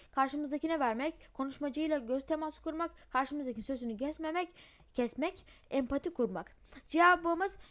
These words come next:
C, cevabımız C seçeneği. Ama neden? Dikkatimizi karşımızdakine vermek, e, etkin dinleme yöntemlerine örnek verilebilir. B'deki de aynı şekilde konuşmacıyla göz teması kurmak,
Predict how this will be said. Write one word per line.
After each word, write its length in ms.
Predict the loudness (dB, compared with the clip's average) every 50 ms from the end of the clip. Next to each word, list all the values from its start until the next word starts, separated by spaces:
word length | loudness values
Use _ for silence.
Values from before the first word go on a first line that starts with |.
| -16 -6 2
C, 280 | 6 10 10 10 8 6 -4 -20 -20 -20 -20 -12 -4
cevabımız 640 | 4 6 8 8 8 6 6 4 0 -2 -2 0 6
C 160 | 6 8 8
seçeneği. 400 | 6 2 -6 -8 -10 -10 -10 -12 -14 -20 -20 -12 -4 -2
Ama 160 | 0 0 2
neden? 300 | 2 2 4 2 2 -2 -2 -16 -14 -12 -8 -2 -2
Dikkatimizi 500 | -2 0 0 0 2 0 0 0 -2 0
karşımızdakine 720 | 2 0 0 0 -2 -6 -6 -4 -4 -4 -2 -2 0 2
vermek, 580 | 2 2 2 2 0 -2 -4 -6 -16 -20 -12 -4 -2
e, 60 | 0
etkin 520 | 0 0 2 0 0 0 0 -2 -2 0
dinleme 280 | 0 0 0 0 0 0
yöntemlerine 560 | 0 0 0 0 -2 0 0 0 0 0 0
örnek 440 | 2 2 2 2 2 0 -2 2 2
verilebilir. 460 | 2 4 4 2 2 4 4 4 2 2 -4 -18 -20 -18 -18 -16 -2 6
B'deki 420 | 8 8 8 8 6 4 6 6 8
de 80 | 8
aynı 200 | 6 6 4 0
şekilde 340 | -4 -8 -8 -6 -8 -8 -8 -8
konuşmacıyla 600 | -10 -8 -8 -8 -6 -4 -4 -2 -2 0 0 0
göz 260 | 0 0 0 -2 0
teması 380 | -2 0 0 0 -2 -2 -4 -8
kurmak, 240 | -8 -6 -6 -6